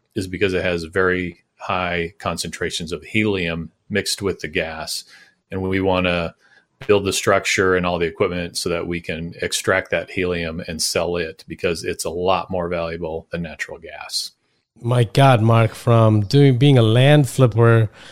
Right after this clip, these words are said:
Speaker 2: to talking about
Speaker 1: <laughs>
Speaker 2: helium extraction. Wow, man. That's a
Speaker 1: Yeah.
Speaker 2: journey.
Speaker 1: And,
Speaker 2: That's
Speaker 1: and,
Speaker 2: definitely a
Speaker 1: and
Speaker 2: journey.
Speaker 1: buy, and buy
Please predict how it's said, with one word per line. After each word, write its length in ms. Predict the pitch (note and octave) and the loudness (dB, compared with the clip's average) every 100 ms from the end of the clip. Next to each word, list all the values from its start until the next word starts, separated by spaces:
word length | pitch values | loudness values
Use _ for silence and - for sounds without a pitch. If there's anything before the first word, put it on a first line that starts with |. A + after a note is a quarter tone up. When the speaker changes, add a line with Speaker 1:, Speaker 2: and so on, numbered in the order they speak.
| - _ | -20 _
Speaker 2:
to 100 | - | -4
talking 440 | A#2 - D3 - C3+ | 0 4 4 6 4
about 240 | A#2 A2 | 6 4
Speaker 1:
<laughs> 160 | B2+ C#3 | 2 4
Speaker 2:
helium 680 | F3 F#3+ D3+ C#3+ C3 A#2+ | 6 8 8 8 6 4
extraction. 840 | - A#2+ - C3 A#2 - - A2 G2+ | 2 -2 2 2 2 0 -2 -2 -2
Wow, 280 | A#2 D3 C#3+ | -2 0 2
man. 300 | C3 C3+ C3 - - - - | 2 0 -2 -8 -18 -20 0
That's 180 | D#3 F#3+ | 2 4
a 40 | |
Speaker 1:
Yeah. 40 | D#3 | 6
Speaker 2:
journey. 400 | D3+ G3+ D#3+ G#2+ - _ | 8 8 6 4 -6 _
Speaker 1:
And, 140 | G#2 A#2 | 2 4
Speaker 2:
That's 120 | A2 | 4
Speaker 1:
and, 80 | G2+ | 4
Speaker 2:
definitely 340 | D3+ - C#3+ | 4 4 4
a 40 | |
Speaker 1:
and 80 | C3 | 6
Speaker 2:
journey. 220 | B2+ E3 | 6 6
Speaker 1:
buy, 320 | B2+ G#2 G#2+ - | 4 4 2 2
and 160 | G2+ | 0
buy 300 | F#2+ A2+ A2 | 2 4 2